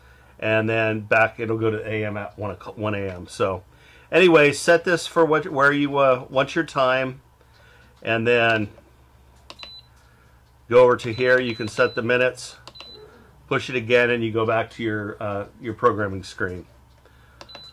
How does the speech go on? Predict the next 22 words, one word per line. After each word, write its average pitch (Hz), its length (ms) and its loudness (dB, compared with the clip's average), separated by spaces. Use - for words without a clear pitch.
And 95 100 -12
just 107 200 -6
like 113 160 -2
the 101 80 -14
time, 120 280 -2
you 117 120 -6
can 113 100 -10
go 113 220 -4
to 113 160 -10
the 104 100 -8
date. 117 500 -6
So 104 280 -6
the, 101 100 -6
here's 113 220 -2
showing 117 340 0
the 107 80 -4
date, 117 380 -4
and 104 300 -6
you 104 60 -6
go 104 220 -2
ahead 110 300 2
and 98 240 -4